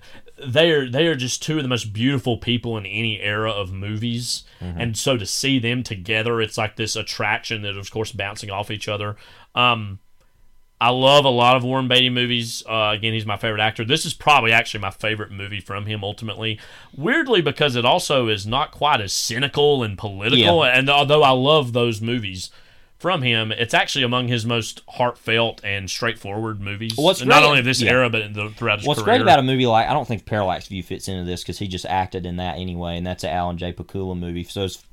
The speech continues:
Speaker 2: taking the politics of that movie
Speaker 1: Yeah.
Speaker 2: and putting that to the side. As far as even a movie like Shampoo, his whole performance and persona elevates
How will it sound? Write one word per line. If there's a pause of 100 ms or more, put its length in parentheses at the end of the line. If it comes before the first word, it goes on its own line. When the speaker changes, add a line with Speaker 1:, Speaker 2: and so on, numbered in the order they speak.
Speaker 2:
taking
the
politics
of
that
movie
Speaker 1:
Yeah.
Speaker 2:
and
putting
that
to
the
side. (200)
As
far
as
even
a
movie
like
Shampoo, (300)
his
whole
performance
and
persona
elevates